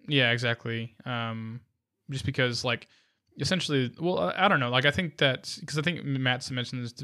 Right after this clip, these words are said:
mentioned this before, that, like, the circles in that game, like, are move so that if you are in,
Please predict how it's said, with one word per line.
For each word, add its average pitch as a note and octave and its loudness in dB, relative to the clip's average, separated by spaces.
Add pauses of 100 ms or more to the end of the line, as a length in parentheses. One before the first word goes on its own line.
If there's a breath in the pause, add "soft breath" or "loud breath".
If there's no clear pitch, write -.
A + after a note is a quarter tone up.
(100)
mentioned C3 -4
this A#2+ -8
before, A#2+ 0
that, A2+ -6
like, A#2 -4 (220 loud breath)
the C3+ -2
circles C#3 2
in C3+ 0
that B2 2
game, B2 2
like, A2+ -2 (180)
are A#2 0
move C3 2
so C3 2
that A#2+ 2
if C3 -2
you B2 0
are A#2 0
in, A#2 -6